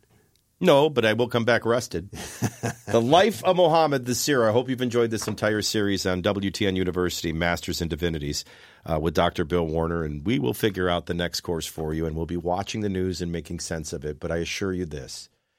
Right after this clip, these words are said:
Speaker 1: it's not what John Kerry says, it's not what Obama says, it's not what an anchor on the nightly news says. There's very few that understand it and very few with the courage to speak it.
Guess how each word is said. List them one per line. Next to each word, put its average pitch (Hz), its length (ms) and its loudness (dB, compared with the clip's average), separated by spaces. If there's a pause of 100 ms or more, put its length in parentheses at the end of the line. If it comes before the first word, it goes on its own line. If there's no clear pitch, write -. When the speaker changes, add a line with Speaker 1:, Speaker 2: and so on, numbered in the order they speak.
(180)
Speaker 1:
it's - 120 -12
not 98 280 0
what 104 100 -4
John 98 300 0
Kerry 90 320 -2
says, 90 260 -2
it's 87 160 -10
not 92 220 -2
what 101 100 -4
Obama 90 460 -2
says, 87 320 -4
it's 87 160 -8
not 95 180 -2
what 101 140 -2
an 98 160 0
anchor 92 340 -2
on 95 80 0
the 92 60 -2
nightly 90 340 -4
news 87 240 -4
says. 85 360 -6
There's 85 120 -8
very 95 240 -2
few 98 220 -6
that 92 100 -4
understand 92 500 -4
it 104 40 -2
and 82 100 -10
very 92 160 0
few 92 180 -6
with 90 120 -4
the 76 80 -10
courage 82 380 -8
to 71 80 -14
speak - 340 -12
it. - 100 -18